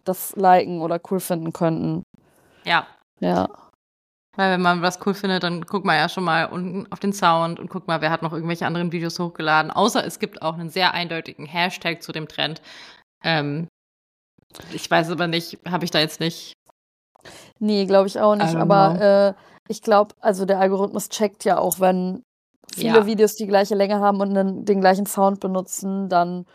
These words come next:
Speaker 1: und man oft diese Videos liked, dass man sich für diesen Trend interessiert, so.
Speaker 2: Ja, ja, voll.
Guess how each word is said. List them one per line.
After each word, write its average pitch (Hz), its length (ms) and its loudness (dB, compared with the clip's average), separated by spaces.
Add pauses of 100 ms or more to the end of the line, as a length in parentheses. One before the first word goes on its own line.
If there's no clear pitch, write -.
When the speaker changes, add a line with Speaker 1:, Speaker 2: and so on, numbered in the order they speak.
(140)
Speaker 1:
und 214 120 -8
man 196 220 0
oft 240 320 2
diese 202 220 -6
Videos 202 320 -4
liked, 202 560 2 (180)
dass - 200 -2
man 190 180 0
sich 208 160 -2
für 208 80 -2
diesen 185 220 -2
Trend 196 320 -2
interessiert, 180 640 0
so. 165 280 0 (520)
Speaker 2:
Ja, 170 200 -2
ja, 160 260 2
voll. 165 580 -2